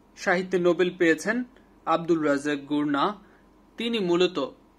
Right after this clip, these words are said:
ফার্স্ট ব্ল্যাক আফ্রিকান রাইটার, যেটা পঁয়ত্রিশ বছর পর এই prestigious award পান। আর তার বইয়ের নামটি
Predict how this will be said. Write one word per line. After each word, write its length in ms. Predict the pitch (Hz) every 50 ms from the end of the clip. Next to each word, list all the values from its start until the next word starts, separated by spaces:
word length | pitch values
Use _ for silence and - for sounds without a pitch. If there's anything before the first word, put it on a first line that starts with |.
| _ _ _ - _ _ _ -
ফার্স্ট 420 | - 196 202 220 233 220 - - - - - 147 139
ব্ল্যাক 260 | 160 170 180 180 180 - - _ 175 180 170
আফ্রিকান 480 | 170 - - 190 185 185 185 165 151 139 131 127 131 139
রাইটার, 380 | 147 160 160 - 147 123 117 - - _ _ _ _ _ _ _ _ _ _ 160
যেটা 240 | 139 139 143 147 147 143 143 - - - - _ _ _ -
পঁয়ত্রিশ 480 | 180 185 202 202 202 - 220 240 220 196 170 170
বছর 280 | 170 165 - - 170 160 156 -
পর 160 | 170 156 135 113 - - 143
এই 60 | 147 143 143 -
prestigious 600 | 170 180 175 - - 175 156 143 143 143 135 131 - -
award 340 | - 160 147 143 139 127 117 - -
পান। 140 | 107 - - - _ - - _ _ _ _ _ - 135
আর 80 | 131 135 -
তার 140 | 143 131 131 131 131 139
বইয়ের 300 | 156 175 190 208 214 202 190 185
নামটি 280 | 170 180 185 185 214